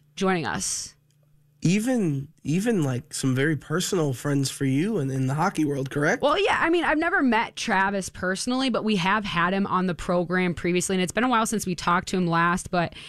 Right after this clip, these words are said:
Speaker 1: considering we just got resolution in the Evgeny Dadonov trade that was nullified by the league, I think we all could have seen that coming. Uh, we all see how we could have avoided this.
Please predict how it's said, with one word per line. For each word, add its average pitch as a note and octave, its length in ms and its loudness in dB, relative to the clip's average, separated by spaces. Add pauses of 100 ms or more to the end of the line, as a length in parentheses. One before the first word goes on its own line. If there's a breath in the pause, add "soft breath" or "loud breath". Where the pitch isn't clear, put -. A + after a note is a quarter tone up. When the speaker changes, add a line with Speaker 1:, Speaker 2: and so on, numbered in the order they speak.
(240 loud breath)
Speaker 1:
considering A#3+ 520 2
we A#3+ 160 2
just F#3 560 -2 (500)
got F#3 320 0
resolution F3+ 800 0
in F#3 200 0
the F3+ 180 2
Evgeny E3+ 420 0
Dadonov E3 480 2
trade F#3 300 0
that E3+ 140 0
was E3+ 220 0
nullified G3+ 840 2
by F#3+ 180 2
the F3 100 2
league, F#3+ 360 2
I - 380 -20
think E3+ 120 -4
we F3 80 2
all F3 140 2
could F#3+ 120 -2
have D#3+ 120 -2
seen F#3 240 2
that E3+ 200 2
coming. G3 480 2 (440 loud breath)
Uh, G#2+ 760 0 (360)
we F3+ 120 4
all D#3+ 360 0
see F3+ 280 0
how E3 260 2
we E3 180 -2
could F#3 140 -2
have D#3 80 0
avoided F#3+ 460 2
this. A#3 440 0